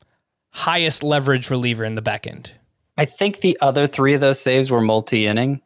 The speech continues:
Speaker 2: So you're not a closer if you're going multiple innings that consistently, but he does at least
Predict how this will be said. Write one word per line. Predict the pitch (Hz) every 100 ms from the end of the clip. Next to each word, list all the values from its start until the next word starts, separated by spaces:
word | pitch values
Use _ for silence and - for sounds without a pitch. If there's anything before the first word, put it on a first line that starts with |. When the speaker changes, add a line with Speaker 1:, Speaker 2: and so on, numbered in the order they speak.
| _ _ _
Speaker 2:
So | - - 123 107 101 98 -
you're | - 123
not | 139 139
a | 117
closer | - 120 110 113 113 107
if | -
you're | 98
going | 104 101 95
multiple | 101 98 101 95
innings | 98 101 101
that | 101 -
consistently, | 107 - 104 - 107 120 113
but | 107 117 113
he |
does | 117 127 143 127
at | 123 117
least | 117 117